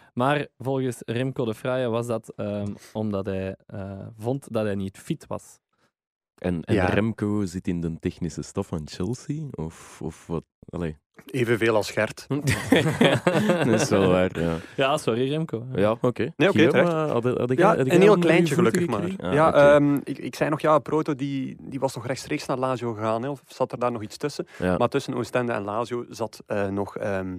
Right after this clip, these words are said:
Speaker 3: eh, Olympiakos,
Speaker 2: Ja,
Speaker 3: eh,
Speaker 2: klopt.
Speaker 3: wees, eh, Bert Plan mij daarop.
Speaker 2: Ja.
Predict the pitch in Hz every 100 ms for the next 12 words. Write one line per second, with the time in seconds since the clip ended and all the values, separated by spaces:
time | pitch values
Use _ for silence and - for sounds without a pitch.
0 | 87 _ - _ - 104 131 113 107 95
1 | 98 120 - 98 110 110 113 113 117 -
2 | 117 113 117 113 117 110 113 - 107 120
3 | 123 123 120 127 139 - -